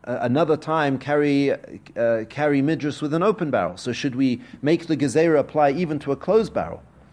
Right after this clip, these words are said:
And a third question is, Ava Vanasa Mahu, what happens if he did it? What happens if he transgressed this? Is the, is the Kodesh considered impure or not? So Rabbi Ila Omar, Im Ava Vanasa Tame, and Rabbi Zera Omar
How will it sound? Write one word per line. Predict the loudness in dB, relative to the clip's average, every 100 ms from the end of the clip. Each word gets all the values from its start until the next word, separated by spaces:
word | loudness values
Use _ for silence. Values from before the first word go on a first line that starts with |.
| -20 -8
And | -2
a | 0
third | 4 4 4
question | 2 0 0 -2
is, | -2 2
Ava | 2 4
Vanasa | 2 0 0 -2 -4
Mahu, | 0 2 2 2
what | 4
happens | 4 2 -2 -2
if | -4
he | 0
did | 2
it? | 0 2
What | 2
happens | 4 2 -2
if | -4
he |
transgressed | -4 -2 -2 0 0 0 -2
this? | -6 -6 -14 -20 -20 -2
Is | 0 2
the, | 2 2
is | 2 -2 -2
the | 0 0
Kodesh | 2 2 2 0 -2
considered | -6 -4 -4 -4 -2
impure | -2 -4 -2 0 2
or | 2 2
not? | 2 0 -4 -18 -20 -20 -20 -20 -20 -8
So | 0 2
Rabbi | 4 2
Ila | 2 4 6 6
Omar, | 6 4 2 -2 -6 -12 0
Im | 2 4
Ava | 2 2
Vanasa | 2 4 4 2 -2 -2
Tame, | -2 -2 0 -4 -8 -10 -2
and | 0
Rabbi | 2
Zera | 2 6 6 6
Omar | 4 4 4 2